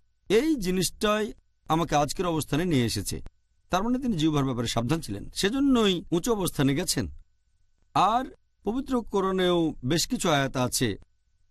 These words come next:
আল্লাহ বলেছেন, সূরা কাফ, অধ্যায় নম্বর পঞ্চাশ, আয়াত নম্বর আঠারো, মানুষ যে কথাই উচ্চারণ করুক, তার জন্য তৎপর প্রহরী তার কাছেই আছে। তার মানে আপনি যে কথাই বলেন না কেন,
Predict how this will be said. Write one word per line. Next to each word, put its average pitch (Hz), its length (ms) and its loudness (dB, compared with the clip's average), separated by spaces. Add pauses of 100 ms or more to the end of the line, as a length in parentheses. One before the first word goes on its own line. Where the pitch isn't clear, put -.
আল্লাহ 101 220 2
বলেছেন, 165 480 0 (460)
সূরা 120 280 -2
কাফ, 113 420 -2 (580)
অধ্যায় 135 280 0
নম্বর 214 220 -2
পঞ্চাশ, 123 580 0 (220)
আয়াত 123 240 0
নম্বর 127 260 0
আঠারো, 123 380 0 (460)
মানুষ 156 420 -2 (180)
যে 127 240 0
কথাই 202 340 0
উচ্চারণ 160 560 0
করুক, 143 380 2 (960)
তার 165 220 0
জন্য 240 260 2
তৎপর 151 440 -2
প্রহরী 151 540 2 (920)
তার 135 160 0
কাছেই 117 420 0
আছে। 104 380 -2 (180)
তার 156 160 0
মানে 240 140 -4
আপনি 254 220 -4
যে 170 200 2
কথাই 208 280 -2
বলেন 156 280 2
না 185 140 0
কেন, 120 280 0